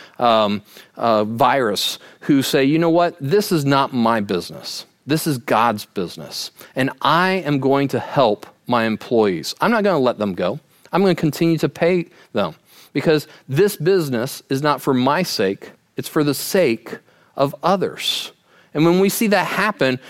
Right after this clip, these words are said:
we just go, "That is amazing," because we were created to pour rather than store. And we come most alive when we give of our time,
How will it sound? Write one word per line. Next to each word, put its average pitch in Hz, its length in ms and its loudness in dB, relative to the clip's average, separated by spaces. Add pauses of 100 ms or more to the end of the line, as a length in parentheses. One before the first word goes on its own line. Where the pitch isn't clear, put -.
(160)
we - 140 0
just 208 240 0
go, 135 280 4 (260)
"That 185 200 0
is 160 160 0
amazing," 165 800 0 (280)
because 151 680 0 (260)
we 185 160 2
were 208 160 2
created 147 540 0
to 107 120 -4
pour 110 680 0 (320)
rather 123 320 2
than 107 180 -4
store. 98 560 -2 (560)
And 135 240 0
we 208 160 2
come 160 540 0
most 156 320 2
alive 151 680 0 (140)
when 131 180 0
we 135 140 0
give 127 760 -2 (340)
of 127 280 0
our 113 240 2 (240)
time, 127 640 -2